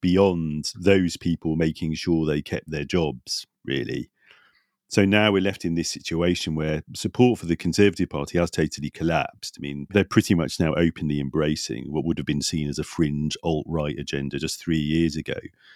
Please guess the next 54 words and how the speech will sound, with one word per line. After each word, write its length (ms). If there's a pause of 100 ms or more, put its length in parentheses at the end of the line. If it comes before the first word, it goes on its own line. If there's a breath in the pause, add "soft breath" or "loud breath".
(320 soft breath)
But 80
they're 100
pretty, 280
they're 160
doing 260
that 240
out 100
of 120
desperation 920
'cause 200
they're 180
in 180
the 80
opinion 480
polls. 440
Like, 160
I 20
don't 140
think 140
the 60
Tories 440
have 100
been 160
this 220
low 260
for 80
this 220
long 200
in 100
the, 100
in 100
the 80
history 340
of 80
the 80
party. 640 (1000 soft breath)
And 180
Labour 400
are 60
clearly, 460
it 180
looks 320
like 180
Labour 300
are 140
going 200
to 80
form 220
a 40
government, 560
but 100
a 60
very 200
right-wing 640